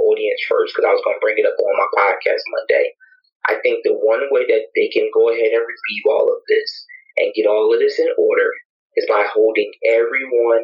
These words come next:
in the precinct accountable. So, for instance, if Officer Jones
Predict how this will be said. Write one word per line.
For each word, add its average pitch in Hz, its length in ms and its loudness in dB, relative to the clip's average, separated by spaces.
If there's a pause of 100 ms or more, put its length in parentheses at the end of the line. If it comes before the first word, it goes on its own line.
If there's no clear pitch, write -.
(220)
in 110 360 0
the 110 140 0 (120)
precinct 107 540 -2
accountable. - 720 0
So, 104 320 -2
for - 120 0 (100)
instance, - 580 -2 (460)
if - 120 0 (120)
Officer 151 600 0
Jones - 760 -2